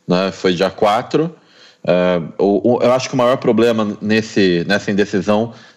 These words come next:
tá no prazo da des-, desincompatibilização, que é quando alguns políticos ou funcionários públicos têm que sair de seus cargos pra disputar a eleição.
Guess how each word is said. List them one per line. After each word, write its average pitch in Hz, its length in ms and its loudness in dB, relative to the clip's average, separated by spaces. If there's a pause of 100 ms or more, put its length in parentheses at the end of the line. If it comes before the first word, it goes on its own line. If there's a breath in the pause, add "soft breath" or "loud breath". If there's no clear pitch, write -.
(140)
tá 107 120 2
no 110 140 0
prazo 113 460 0
da 110 240 2
des-, 117 720 -2
desincompatibilização, 113 1800 0 (480 soft breath)
que 110 100 2
é - 40 0
quando 107 320 0
alguns 107 400 0
políticos 117 800 0 (140)
ou 101 360 4
funcionários 92 680 -2
públicos 113 420 -2
têm 107 160 -2
que 104 60 -8
sair 104 160 0
de 95 80 -12
seus 101 240 -2
cargos 107 360 0
pra 110 140 0
disputar 104 320 0
a 104 40 4
eleição. 90 480 -2